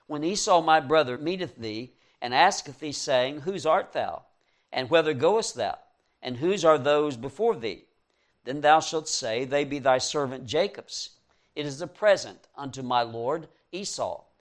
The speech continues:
And behold, also he is behind us." And so commanded he the, s-, the second and the third, and all that followed the drove, saying, "On this manner shall ye speak unto Esau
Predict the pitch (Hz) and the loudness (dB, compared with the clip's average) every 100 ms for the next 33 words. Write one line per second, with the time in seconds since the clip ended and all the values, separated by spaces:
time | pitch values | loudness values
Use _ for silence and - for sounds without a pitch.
0 | _ _ _ 127 127 135 202 190 135 - | _ _ _ -12 -10 -4 0 2 2 2
1 | 160 202 - 117 117 117 151 127 107 120 | 4 4 -2 -8 -8 -6 -8 -8 -10 -10
2 | 147 170 117 95 - - - _ _ _ | -6 -6 -8 -12 -14 -16 -18 _ _ _
3 | _ _ 120 - 170 175 180 156 160 156 | _ _ -12 0 2 2 -2 -2 -2 -4
4 | 131 147 139 143 - - - 143 - 156 | -4 -4 -4 -6 -6 -8 -12 -10 -2 -2
5 | - 143 160 - 139 147 151 120 117 123 | -2 -8 -14 -14 -12 -12 -10 -8 -6 -6
6 | 127 120 120 147 147 131 - 160 156 131 | -8 0 2 2 0 -8 0 0 0 -4
7 | 135 127 131 117 120 - 147 123 95 85 | -8 -6 -6 -6 -10 -6 -4 -4 -6 -18
8 | _ _ _ _ _ 117 113 185 196 165 | _ _ _ _ _ -12 -6 -6 -4 -2
9 | 147 135 139 - 127 127 135 - - 180 | -2 -2 -8 -6 -6 -6 -8 -10 -8 -6
10 | 127 - - 117 123 151 165 - 110 107 | -8 -12 -16 -14 -10 -10 -8 -6 -4 -4